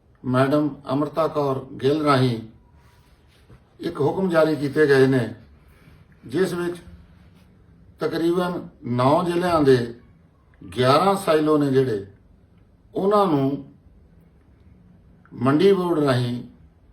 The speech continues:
ਖਰੀਦ ਕੇਂਦਰ ਹੈ ਜਿਹੜਾ, ਉਹ ਡਿਕਲੇਅਰ ਕੀਤਾ ਗਿਆ। ਭਾਵ ਜਿੱਥੇ ਕਿਸਾਨ ਸਿੱਧੇ ਰੂਪ ਵਿੱਚ ਆਪਣੀ ਫਸਲ ਹੈ ਜਿਹੜੀ, ਉਹ ਵੇਚ ਸਕਣਗੇ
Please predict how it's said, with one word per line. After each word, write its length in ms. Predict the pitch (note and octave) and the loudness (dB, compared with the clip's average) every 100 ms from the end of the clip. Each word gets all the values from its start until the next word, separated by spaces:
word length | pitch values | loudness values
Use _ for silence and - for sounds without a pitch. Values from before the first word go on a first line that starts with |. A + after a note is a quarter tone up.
| _ _ - | _ _ -8
ਖਰੀਦ 300 | - D3+ F#3+ | 0 2 2
ਕੇਂਦਰ 340 | F3+ E3+ D#3+ D#3 | 0 -2 0 2
ਹੈ 60 | |
ਜਿਹੜਾ, 180 | C#3+ D3 | 2 2
ਉਹ 100 | D3 | 2
ਡਿਕਲੇਅਰ 340 | C#3 C3+ C#3+ B2+ | 0 2 2 2
ਕੀਤਾ 280 | B2+ B2+ | -4 -8
ਗਿਆ। 160 | G#2+ G2+ F#2 - _ - - - _ _ - - | -8 -12 -16 -20 _ -20 -20 -20 _ _ -18 -4
ਭਾਵ 280 | D#3 D#3 | -2 -2
ਜਿੱਥੇ 220 | D#3+ E3 F3 | -4 -8 -8
ਕਿਸਾਨ 520 | E3+ C#3+ C#3+ D3 D3+ D#3 - _ - _ - - | -8 -4 -2 0 -2 -6 -18 _ -20 _ -20 -14
ਸਿੱਧੇ 380 | - F#3+ A#3 G#3+ | -2 2 6 6
ਰੂਪ 200 | E3+ D#3 | 4 0
ਵਿੱਚ 200 | D#3 D3+ | -2 -2
ਆਪਣੀ 260 | C#3 C#3 | -4 -4
ਫਸਲ 280 | C3 C3 C3+ | -4 -4 -2
ਹੈ 60 | C3 | -2
ਜਿਹੜੀ, 320 | C3 B2+ A#2 B2 - _ _ _ _ - | -4 -4 -8 -14 -20 _ _ _ _ -8
ਉਹ 160 | D3+ | 0
ਵੇਚ 200 | C#3 D3 | 4 4
ਸਕਣਗੇ 480 | - D3 D#3 C3+ G2+ | 2 -4 -2 -4 -6